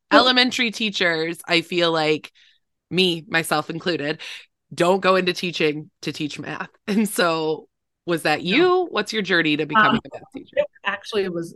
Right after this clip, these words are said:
Speaker 1: a hundred percent not my journey. Um, and it's even funny you were saying, like, the mindset thing, because I was a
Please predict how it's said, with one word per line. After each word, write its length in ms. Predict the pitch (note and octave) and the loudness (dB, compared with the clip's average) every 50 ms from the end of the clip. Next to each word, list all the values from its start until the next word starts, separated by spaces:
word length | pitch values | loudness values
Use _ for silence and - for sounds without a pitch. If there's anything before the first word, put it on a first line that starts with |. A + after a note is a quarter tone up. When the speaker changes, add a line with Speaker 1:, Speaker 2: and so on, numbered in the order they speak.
| - - | -14 -14
Speaker 1:
a 60 | E3 | -12
hundred 300 | D#3 - G3+ G3 G3 F#3+ | -6 -4 -2 0 0 0
percent 240 | F#3+ F3+ F#3 F3+ - _ - | -2 -2 -4 -6 -8 _ -8
not 260 | - E3+ E3 - - | -4 -2 -2 -2 -2
my 100 | D#3 D#3+ | -4 -4
journey. 360 | D#3+ E3 D#3+ E3 E3+ F3+ - - - - - - - D#3 | -6 -6 -8 -8 -8 -10 -12 -18 -20 -20 -10 -2 2 6
Um, 440 | G3+ G#3 G#3 G3 F#3+ F3+ E3+ E3 E3 - _ _ _ _ _ _ _ _ _ - | 6 8 8 8 6 4 2 0 -6 -12 _ _ _ _ _ _ _ _ _ 4
and 100 | A3 A3 | 4 4
it's 100 | G3+ G#3+ | 6 6
even 160 | B3 A#3+ A3 | 4 4 4
funny 180 | A#3 A#3 G#3+ G3+ | 4 4 4 4
you 40 | |
were 100 | F#3+ F#3 | 2 0
saying, 360 | F3+ F#3 G3 F#3+ F#3 F3+ F3 E3 | -2 -2 -4 -4 -4 -6 -6 -6
like, 240 | F3+ F3+ - - - - _ - | -4 -6 -6 -6 -8 -16 _ -8
the 100 | F3+ F3+ | -4 0
mindset 600 | G3 F#3+ F#3 F#3 G3 G3 F#3 G3+ E3+ G#2+ - - | 4 4 4 4 4 2 2 0 0 -2 -2 -4
thing, 200 | F#3+ F3+ F3 E3+ | -4 -4 -4 -4
because 380 | F#3+ F#3 G3 F#3+ F3+ F3+ F#3 - - - | -6 -4 -2 -2 -2 -4 -6 -6 0 4
I 260 | F#3+ G3 G#3 A3+ A#3 | 6 6 6 6 4
was 220 | A3 A3 A3 G3+ | 2 2 2 2
a 220 | A3 G#3+ G3 G3 | 2 2 0 -2